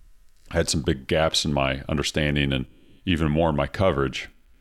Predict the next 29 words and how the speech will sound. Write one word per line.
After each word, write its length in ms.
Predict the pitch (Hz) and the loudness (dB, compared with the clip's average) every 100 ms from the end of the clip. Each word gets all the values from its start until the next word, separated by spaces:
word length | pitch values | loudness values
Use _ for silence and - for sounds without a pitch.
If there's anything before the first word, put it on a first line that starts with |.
| _ - - - - | _ -20 -20 -20 -2
Now, 80 | 87 | 2
this 160 | 90 87 | 2 2
is 100 | 76 | 2
a 60 | |
risk-heavy 540 | 80 92 - 92 78 73 | 4 2 2 0 2 2
business, 480 | 87 90 87 - | 2 2 2 2
and 20 | 82 | 0
you 80 | |
can't 240 | - 92 - | 0 -2 0
leave 180 | 82 76 | 0 2
everything 380 | 76 80 80 | 0 0 0
you've 260 | 73 69 - | 0 -2 0
built, 380 | 85 101 - - - - - - | 2 2 0 -6 -10 -16 -8 0
no 140 | 80 | 0
pun 260 | - 85 78 | 2 2 2
intended, 420 | 76 95 80 73 | 0 0 0 0
to 60 | 73 | -2
chance. 600 | - 85 76 73 - - - - - - - | -2 0 0 -2 -2 -6 -12 -20 -20 -20 -6
Make 160 | 80 80 | -4 -2
sure 160 | - 87 | 0 2
you 80 | |
have 240 | 80 78 - | 2 0 0
good 320 | 80 73 - | 0 0 -6
protection, 520 | - - 87 - 78 | -8 -2 0 0 0
make 180 | 73 76 | 0 0
sure 180 | - 78 | 0 0
you 140 | 73 | 0
have 260 | 71 69 71 | 0 -2 0
reliable 680 | 73 90 95 80 76 - | 0 2 2 2 0 -2